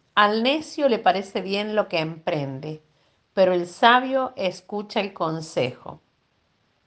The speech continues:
Titulé este devocional Sabiduría Divina. Saber escuchar a Dios y seguirle nos hace sabios.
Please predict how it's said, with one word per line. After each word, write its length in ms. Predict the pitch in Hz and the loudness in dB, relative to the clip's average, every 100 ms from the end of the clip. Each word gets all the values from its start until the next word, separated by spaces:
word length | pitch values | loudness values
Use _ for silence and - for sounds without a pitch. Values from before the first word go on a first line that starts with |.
| _ _ _ _ _ - | _ _ _ _ _ -8
Titulé 380 | 208 214 220 | -2 4 6
este 220 | 262 277 254 | 6 6 2
devocional 840 | 202 190 190 180 190 220 247 294 | 4 2 0 -2 0 0 -2 -6
Sabiduría 720 | - - 175 190 180 202 220 208 | -4 2 2 2 2 4 6 4
Divina. 680 | 190 170 170 127 135 156 _ _ _ _ _ _ _ | 2 -2 -4 -4 -6 -10 _ _ _ _ _ _ _
Saber 340 | - 196 220 269 | 2 6 6 6
escuchar 500 | 269 - 226 240 233 | 2 -4 -2 4 4
a 100 | 220 | 4
Dios 440 | 214 233 240 - - | 2 0 0 -8 -14
y 120 | 214 | -14
seguirle 920 | - 190 175 208 240 240 262 294 302 _ _ _ _ _ | -2 0 0 2 2 2 0 -2 -4 _ _ _ _ _
nos 220 | 190 185 | -8 2
hace 240 | 220 220 233 | 2 4 -2
sabios. 880 | - 190 160 139 - 151 - - | 2 4 4 2 -8 -12 -16 -20